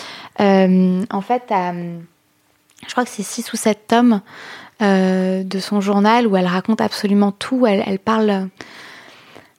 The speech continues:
elle parle de, de ses féminités, elle parle de comment est-ce que, pourquoi est-ce qu'elle se définit en tant que femme, quelle, de, de, de quoi partait cette construction de ses rapports avec les hommes, de ses rapports, euh, avec ses amis, de son rapport avec son travail, avec son écriture,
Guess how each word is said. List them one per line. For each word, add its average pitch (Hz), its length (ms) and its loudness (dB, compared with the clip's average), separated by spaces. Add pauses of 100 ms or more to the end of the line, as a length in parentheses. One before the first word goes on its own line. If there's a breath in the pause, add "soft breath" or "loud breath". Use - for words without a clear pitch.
(440)
elle 208 100 0
parle 214 260 2
de, 214 520 -4
de 214 220 -4
ses 233 160 0
féminités, 220 800 4
elle 214 180 2
parle 208 220 -2
de 202 100 -2
comment 208 300 -4
est-ce 202 180 -4
que, 196 260 -8 (100)
pourquoi 240 440 0
est-ce 220 160 -2
qu'elle 208 160 -2
se - 140 -2
définit 202 460 0
en 202 80 0
tant 202 180 -2
que 196 80 -4
femme, 247 460 2
quelle, 214 300 -2
de, 208 240 -6
de, 202 160 -10
de 202 120 -12
quoi 214 220 -2 (260)
partait 233 340 -2
cette - 260 -4
construction - 640 -2
de 214 100 0
ses 208 200 -6
rapports 202 320 -2
avec 196 260 -2
les 202 220 -2
hommes, 233 260 4
de 202 80 -4
ses 202 200 -10
rapports, 202 420 -4
euh, 196 80 -2 (640 loud breath)
avec 202 200 0
ses 208 240 -2
amis, 220 240 4
de 214 120 0
son 208 180 -4
rapport 202 240 -2
avec 196 160 -2
son 196 140 -6
travail, 226 420 2
avec 208 180 2
son 208 200 0
écriture, 233 580 0